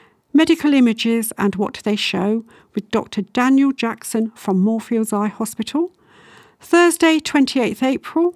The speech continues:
Mini Retina, a tool to unlock the future of restored vision in retinal blindness with Avril Watson,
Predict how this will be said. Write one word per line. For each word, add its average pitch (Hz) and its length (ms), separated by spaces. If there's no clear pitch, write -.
Mini 254 240
Retina, 262 520
a 247 80
tool 320 460
to - 260
unlock 247 440
the 247 80
future - 480
of - 140
restored 254 460
vision 240 400
in 196 220
retinal 226 380
blindness 214 760
with 196 260
Avril 226 380
Watson, 190 480